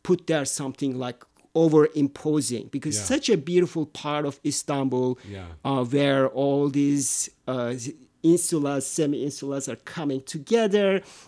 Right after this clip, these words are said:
Speaker 1: Uh, so they did a great job, I think, in terms of architecture. So,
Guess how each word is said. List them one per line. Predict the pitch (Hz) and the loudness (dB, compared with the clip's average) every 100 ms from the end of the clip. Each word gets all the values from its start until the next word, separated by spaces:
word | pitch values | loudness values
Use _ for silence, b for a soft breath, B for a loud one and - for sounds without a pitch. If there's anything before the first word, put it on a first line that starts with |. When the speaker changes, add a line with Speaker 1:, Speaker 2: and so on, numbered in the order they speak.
| b | b
Speaker 1:
Uh, | 143 147 | -2 0
so | - 196 185 | 4 6 8
they | 190 254 | 8 8
did | 403 427 | 8 6
a | 311 | 4
great | 202 202 202 | 4 6 6
job, | - 196 180 147 | 4 2 4 2
I | 123 | -2
think, | 131 139 131 | 0 0 0
in | |
terms | 135 147 135 | 0 -2 -2
of | 131 | -4
architecture. | 127 127 - - 117 - 120 110 117 b b - | -2 -4 -6 -4 -4 -2 -2 0 -2 b b -6
So, | - 147 143 135 - | 0 2 4 2 0